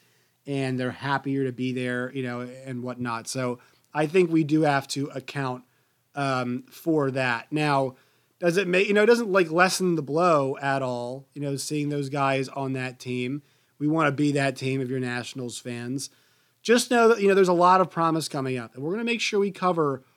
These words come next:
all of that promise on the show. We will be talking to Lindsey Crosby of Locked On M L B Prospects here in the coming week,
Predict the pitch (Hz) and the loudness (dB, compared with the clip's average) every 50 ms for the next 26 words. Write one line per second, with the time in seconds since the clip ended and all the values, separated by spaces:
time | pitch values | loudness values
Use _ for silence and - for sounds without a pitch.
0 | _ _ _ _ _ - 175 185 196 196 190 165 180 175 170 185 - - - 165 | _ _ _ _ _ 2 2 4 4 2 2 2 2 2 2 2 -2 -4 -2 2
1 | 165 165 160 160 160 147 - - - 170 160 160 156 151 151 151 147 127 - - | 2 2 2 2 -2 -4 -6 -6 -4 -2 0 2 2 2 0 0 -2 -2 -4 -2
2 | - 165 156 143 127 117 123 123 127 131 127 147 156 147 151 147 143 135 - 147 | 0 2 2 2 0 -2 -4 -6 -6 -6 -4 -6 -4 -2 0 0 0 0 -2 -4
3 | 139 127 123 127 127 135 131 123 127 123 - 139 143 143 147 139 127 117 139 131 | -4 -4 -6 -6 -6 -6 -4 -4 -6 -6 -4 -2 0 0 0 0 -2 -2 -4 -4
4 | 127 127 127 - _ _ _ _ _ _ _ _ - 180 175 170 151 151 160 160 | -4 -4 -6 -10 _ _ _ _ _ _ _ _ 2 4 4 4 4 2 2 4
5 | 170 180 180 - - 185 175 170 170 170 - 170 165 160 165 160 156 147 143 147 | 4 2 2 0 0 0 2 2 2 0 0 -2 0 0 2 2 0 0 0 0
6 | 139 135 135 - - 147 147 156 160 - - - 147 139 127 - - 143 139 143 | -2 -2 -4 -4 -4 -2 0 0 -2 -2 -4 -4 -4 -4 -4 -6 -6 -6 -4 -4
7 | 139 135 131 127 127 _ _ _ _ _ _ _ - 175 185 185 170 - 170 170 | -4 -4 -6 -8 -10 _ _ _ _ _ _ _ -2 2 2 2 2 2 0 0
8 | 170 165 151 147 135 143 160 156 139 123 - - | 0 0 0 -2 0 0 0 0 0 -2 -4 -10